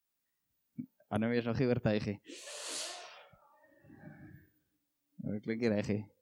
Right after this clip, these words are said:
Moenie die tydelike swaar kry vir die ewige swaar kry vir ruil nie. Okay. Ons het so tydjie terug, prayer meeting, het Albertus, en ek het dit ook al hier so gesê, ehm, 'n revelation gekry. Ek weet nie of julle, julle goedjies is, julle goed, ons het nog twee dae oor, né?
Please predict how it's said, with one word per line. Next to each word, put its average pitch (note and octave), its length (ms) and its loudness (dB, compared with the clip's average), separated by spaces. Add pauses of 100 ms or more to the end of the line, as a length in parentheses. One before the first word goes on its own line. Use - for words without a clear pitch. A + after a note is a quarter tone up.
(360)
Moenie C3+ 180 10
die F3 140 4
tydelike D3 460 8
swaar A2 340 6
kry G2+ 240 2
vir A2 100 2
die A#2 140 4
ewige G#2 280 2
swaar F#2+ 360 -2
kry F#2+ 160 -4 (580)
vir G2 160 0
ruil F#2 300 -2
nie. F2+ 120 -4 (300)
Okay. G2 220 -4 (520)
Ons C3 140 8
het D3 100 8
so D#3+ 80 8
tydjie D#3 320 6
terug, D3 300 6 (320)
prayer C3 180 8
meeting, B2+ 320 4
het A2+ 220 2
Albertus, A2 580 2
en G2+ 80 0
ek G#2+ 140 2
het A2+ 80 4
dit A#2+ 100 2
ook A2+ 80 2
al A#2 140 6
hier G#2+ 80 2
so A2+ 100 0
gesê, A2+ 440 0 (440)
ehm, G2+ 300 0 (220)
'n A#2+ 100 4
revelation A#2 500 8
gekry. C3 220 6
Ek A#2 40 4
weet C3 120 2
nie E3 80 8
of C#3+ 80 4
julle, C3+ 340 6
julle A#2 200 2
goedjies C#3 340 2
is, B2 140 0
julle A#2 160 2
goed, C#3 180 2 (180)
ons A#2 140 0
het A#2+ 80 -6
nog C3 160 2
twee C#3+ 220 8
dae B2 180 8
oor, G#2+ 240 4
né? C3 260 4